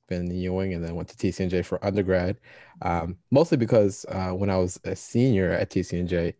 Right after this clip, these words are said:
I mean, a, a senior at, um, Ewing High, I actually took four classes at T C and J as a, as a senior. Um, so I already had,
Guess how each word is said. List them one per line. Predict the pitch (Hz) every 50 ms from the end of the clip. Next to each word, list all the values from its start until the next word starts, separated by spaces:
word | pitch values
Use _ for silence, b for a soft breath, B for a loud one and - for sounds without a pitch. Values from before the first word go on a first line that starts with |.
| -
I | - 98
mean, | 95 95 90
a, | 90 85 -
a | - 92
senior | - 117 107 104 98 95
at, | 92 92 90 87
um, | 90 87 87 92 95 _ _ _ _ _
Ewing | - 98 101 95 92
High, | 95 98 92 87 87 - B B B B B B B 123 B
I | - 95 101
actually | 110 - - 101
took | 90 - 101 - -
four | - - - 104 101 92
classes | - - 98 98 101 98 - 85
at | 87 87 85 - _ _
T | - - 98
C | - - 92
and | 87 87
J | 90 90 87 85 87
as | 90 87 87 87 90
a, | 87 95 - - - 104
as | 90 87
a | 90 92
senior. | - 113 113 107 95 85 85 85 _ B B B B B B B B
Um, | 82 85 87
so | - 98
I | 101
already | 107 107 107
had, | 113 113 104 98 85